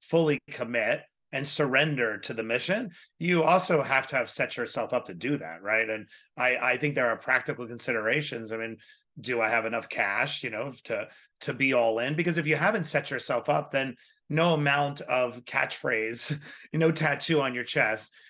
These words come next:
is gonna enable you to overcome the wi-, the awareness of, like, "I'm not gonna be able to eat, you know, in, in, you know, in a month." So number one, <clears throat> I do think set the parameters for what you need in order to, you know, fully commit. In terms of whether it's,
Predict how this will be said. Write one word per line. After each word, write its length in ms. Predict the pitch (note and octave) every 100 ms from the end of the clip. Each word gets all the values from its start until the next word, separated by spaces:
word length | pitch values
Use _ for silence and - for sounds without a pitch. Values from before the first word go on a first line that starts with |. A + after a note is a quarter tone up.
| -
is 160 | D3+
gonna 200 | D3 C#3+
enable 320 | C3+ C#3 C#3 C3+
you 120 | C3
to 200 | B2+ C3+
overcome 500 | B2+ B2+ C3 C3 B2+
the 60 |
wi-, 200 | A#2+ C3
the 240 | C3 B2 B2
awareness 540 | B2+ C3+ D#3 B2+ A#2+
of, 100 | A#2+
like, 240 | B2 A#2 - - _ _ -
"I'm 200 | C3+ D3
not 120 | C3+
gonna 120 | B2
be 60 | A#2+
able 140 | A2+
to 60 | A#2+
eat, 400 | C3 D3+ A2 -
you 120 | C#3
know, 200 | C3+ A#2+
in, 80 | A#2
in, 440 | B2 C3+ C#3+ C#3 -
you 60 | C3+
know, 100 | A#2+
in 140 | A#2+
a 60 | B2+
month." 200 | A#2+ A#2
So 100 | F#3+
number 220 | G#3+ G#3
one, 300 | F#3 E3+ D3+ - -
<clears throat> 200 | _ -
I 480 | B3 F#3+ C#3+ D3 D#3+
do 180 | D#3+ G3
think 200 | F#3 D3+
set 240 | E3 D#3+
the 80 | D3+
parameters 760 | - C3 A#2+ B2 D#3+ A#3+ B3+ - _ _ -
for 100 | D3+
what 240 | D3 D3 D3
you 80 |
need 460 | C3+ C3 C#3 C3+ B2+
in 140 | C3
order 220 | C3 B2+ A#2+
to, 300 | C3 A#2 - _ _
you 60 | C3+
know, 100 | C3+
fully 300 | - C#3+ C3
commit. 320 | C#3 C3+ A2 - _ _
In 140 | D#3+ E3+
terms 280 | G#3 C4+ C4
of 100 | F#3+
whether 300 | F3+ E3 C#3+
it's, 240 | B2+ -